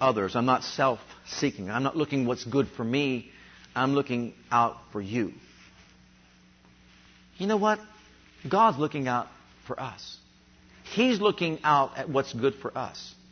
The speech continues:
That's the way He is. And He says, "I want you to be like that." But you know, we're afraid to be that way. For the most part, our flesh is afraid to be that way. You know why?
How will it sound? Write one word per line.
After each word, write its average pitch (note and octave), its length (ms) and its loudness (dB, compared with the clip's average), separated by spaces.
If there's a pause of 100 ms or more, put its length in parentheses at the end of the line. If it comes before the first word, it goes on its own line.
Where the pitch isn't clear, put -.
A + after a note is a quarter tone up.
(300)
That's A#3 200 4
the G3 100 2
way F3+ 160 6
He F3+ 260 0
is. A2 220 0 (280)
And D#3 60 -2
He E3 60 2
says, D#3 240 -2
"I E3 120 2
want F3 260 -2
you D3+ 80 -2
to D3 40 -4
be F#3 160 0
like B2 260 -4
that." G#2+ 180 -12 (260)
But F#3+ 160 4
you A3 60 4
know, G#3 220 6 (120)
we're A#3+ 220 4
afraid G3 640 2 (640)
to D#3 80 2
be F#3+ 260 2
that C#3 280 4
way. G#2+ 260 0 (680)
For D#3 60 0
the D#3 80 4
most E3+ 300 4
part, E3+ 280 4
our D3+ 140 8
flesh A#3 420 4
is E3 140 2
afraid F3+ 380 4
to C#3+ 60 0
be G3 160 4
that F3 140 6
way. C#3+ 140 4
You F3+ 80 4
know F#3+ 80 6
why? F#3 280 4